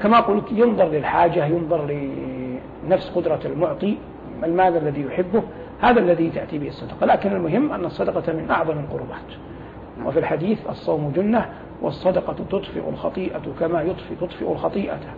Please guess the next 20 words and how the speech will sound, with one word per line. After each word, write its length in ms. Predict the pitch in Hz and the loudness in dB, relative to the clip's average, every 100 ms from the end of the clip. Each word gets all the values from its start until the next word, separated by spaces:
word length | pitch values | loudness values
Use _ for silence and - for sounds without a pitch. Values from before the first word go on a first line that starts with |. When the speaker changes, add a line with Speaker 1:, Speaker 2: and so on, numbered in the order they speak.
| - - - - | -14 -16 -10 0
Speaker 1:
كما 200 | 175 175 | 4 4
يطفئ 360 | 190 - 156 | 4 0 -2
الماء 340 | 156 151 170 - | 0 2 2 0
النار، 420 | 147 165 226 240 - - - - | 0 4 4 4 -6 -14 -16 -12
صلاة 260 | - 180 160 156 | -2 2 2 0
الرجل 360 | 151 175 269 | -2 0 -2
في 120 | 143 | -4
جوف 200 | 139 131 | -8 -8
الليل 200 | 135 143 143 | -8 -6 -8
الآخر". 240 | - - - - - - - - - 131 | -10 -12 -14 -14 -14 -14 -16 -16 -2 0
Speaker 2:
طيب، 100 | - | 2
قبل 180 | 147 143 | 4 4
أن 100 | 131 | 4
نجيب 280 | 131 147 117 | 4 4 6
على 140 | 117 | 6
السؤال 300 | 117 127 131 | 6 6 6
الثاني، 380 | 120 135 127 127 | 4 4 4 6
معنا 400 | 135 123 123 147 | 6 6 4 2
أبو 180 | 120 107 | 4 6
أريام. 380 | 113 120 131 | 6 6 4